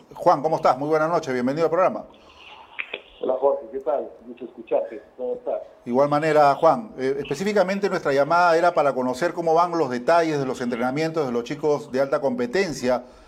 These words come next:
Speaker 1: que vienen pra-, practicando efectivamente en el Club Yanaguara en Arequipa. Cuéntanos detalles, por favor.
Speaker 2: Sí, mira, eh, nosotros arrancamos el diecinueve de,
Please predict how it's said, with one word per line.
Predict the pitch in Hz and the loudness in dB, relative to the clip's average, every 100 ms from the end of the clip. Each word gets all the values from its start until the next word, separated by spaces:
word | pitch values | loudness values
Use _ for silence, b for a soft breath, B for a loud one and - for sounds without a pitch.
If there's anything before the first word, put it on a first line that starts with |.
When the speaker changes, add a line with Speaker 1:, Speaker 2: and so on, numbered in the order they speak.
| B | B
Speaker 1:
que | - | -4
vienen | 123 147 156 156 | -2 0 -2 2
pra-, | 143 127 | 2 2
practicando | - 127 123 160 165 143 | -2 -4 -2 2 2 2
efectivamente | 131 123 147 147 156 151 | -4 0 0 2 -2 -2
en | 139 | -4
el | 123 | -2
Club | 147 | 0
Yanaguara | 147 135 139 156 147 139 | 2 4 4 6 4 2
en | |
Arequipa. | 127 123 170 - | -2 -4 -2 0
Cuéntanos | 156 165 139 | 0 0 -2
detalles, | 131 185 170 | 0 0 0
por | 135 107 | -4 -4
favor. | 123 113 - - b b b b b - - - - - - - - - - - - - 165 | -2 -2 -6 -20 b b b b b -20 -20 -20 -20 -20 -20 -18 -18 -18 -18 -6 -6 -2 0
Speaker 2:
Sí, | 180 127 - - | 2 0 -4 -6
mira, | 165 135 127 - | 2 2 2 -2
eh, | 139 135 135 135 | -6 -4 -4 -4
nosotros | 135 175 208 180 | -6 -4 -6 -4
arrancamos | 170 127 - 165 165 160 - - - - | -4 -4 0 0 2 -2 -4 -18 -20 -12
el | 120 117 117 110 107 107 104 101 - - | -8 -8 -6 -6 -6 -8 -10 -12 -16 -12
diecinueve | 113 107 113 127 170 165 156 135 | -8 -8 -8 0 6 8 8 0
de, | 117 107 | -2 -4